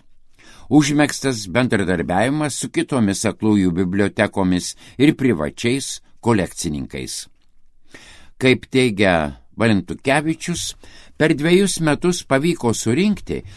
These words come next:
apie tūkstantį įvairių tiflologinių leidinių. Šiai medžiagai saugoti buvo skirta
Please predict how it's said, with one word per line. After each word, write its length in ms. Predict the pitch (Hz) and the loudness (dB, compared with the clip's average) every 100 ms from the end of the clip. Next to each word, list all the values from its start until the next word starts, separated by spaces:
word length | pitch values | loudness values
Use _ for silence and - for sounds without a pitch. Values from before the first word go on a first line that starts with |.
| - | -4
apie 380 | - 113 117 107 - | -2 2 2 0 0
tūkstantį 720 | 190 202 - 160 147 127 120 107 | -2 -2 -4 -2 -2 0 2 4
įvairių 520 | 92 90 90 113 143 139 127 - - - _ _ - | 4 4 4 2 0 0 -4 -10 -20 -20 _ _ 2
tiflologinių 1080 | 151 - 113 95 90 120 147 143 135 131 131 - | 2 2 2 2 4 4 2 2 2 2 0 0
leidinių. 720 | 92 101 87 98 85 55 50 - _ - - - - - - - - - - | 2 2 2 0 0 -2 -10 -18 _ -20 -20 -20 -20 -20 -20 -20 -20 -20 -14
Šiai 240 | - 156 135 | 0 4 6
medžiagai 540 | 117 110 92 107 135 | 6 4 2 2 0
saugoti 560 | - 151 156 135 160 143 | 2 2 2 0 0 0
buvo 240 | 95 95 | 2 2
skirta 540 | 90 - 92 90 - | 0 -2 -2 -2 -2